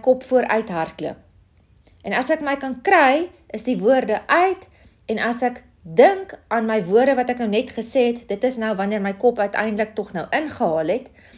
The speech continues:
dan besef ek, "Oeps, ek moes dit dalk nie gesê het nie," of, "Weet jy wat, ek moes dit dalk nie so gesê het nie." Weet julle waarvan ek praat?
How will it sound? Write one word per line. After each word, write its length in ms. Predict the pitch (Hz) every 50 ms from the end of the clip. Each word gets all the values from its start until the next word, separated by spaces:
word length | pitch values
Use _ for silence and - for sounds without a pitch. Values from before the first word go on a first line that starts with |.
| - _ _
dan 160 | 196 214 220
besef 460 | 220 262 254 262 - 339 359 330 - -
ek, 220 | - 180 202 202 - _ _ _ _ _ _ _ -
"Oeps, 420 | 349 320 - - - - - - _ _ _ _ _ _ _ _ _ _ _ _ _ _ _ _ _ _ _ _
ek 100 | 247 247
moes 220 | 247 254 269 269 320
dit 120 | 311 -
dalk 200 | 214 202 208 208
nie 100 | 254 247
gesê 460 | 247 247 240 - - 214 196 185 190
het 80 | 185 -
nie," 180 | 160 160 - -
of, 320 | _ - 190 185 185 - - _ _ _ _ _ _
"Weet 120 | 233 233 277
jy 60 | 247
wat, 160 | 254 247 233
ek 100 | 220 220
moes 140 | 214 214 226
dit 80 | 226
dalk 180 | 214 190 196 190
nie 220 | 233 233 220 - - _ _ _ -
so 300 | - - - - 220 220
gesê 400 | 214 - 208 196 - - 170 165
het 140 | 165 160 -
nie." 200 | - 185 180 180 - _ _ _ _ _ _ _ _ _ _ _ _ _ _ _ _ _ _ _ _ _ _ _ _ _ _ _ _ -
Weet 160 | 320 330 -
julle 180 | 381 359 339
waarvan 340 | 240 233 208 202 - 208 185
ek 160 | 175 170 -
praat? 320 | - 160 151 139 - -